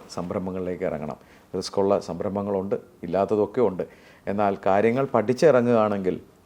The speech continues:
ആ റിസ്കിനെ നമുക്ക് തരണം ചെയ്യാം. അതിന് ഉദാത്തമായ ഉദാഹരണമാണ് ഫസലും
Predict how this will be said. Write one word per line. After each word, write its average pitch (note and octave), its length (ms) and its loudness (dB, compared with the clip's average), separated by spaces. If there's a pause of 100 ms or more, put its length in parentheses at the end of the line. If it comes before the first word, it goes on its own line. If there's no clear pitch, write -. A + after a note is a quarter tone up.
(220)
ആ G2+ 100 0
റിസ്കിനെ G2+ 360 -4
നമുക്ക് G2+ 280 -6
തരണം E2+ 280 -4
ചെയ്യാം. D#2 300 -8
അതിന് G#2 160 0
ഉദാത്തമായ A2+ 600 4 (180)
ഉദാഹരണമാണ് F2+ 720 0 (240)
ഫസലും G#2 420 0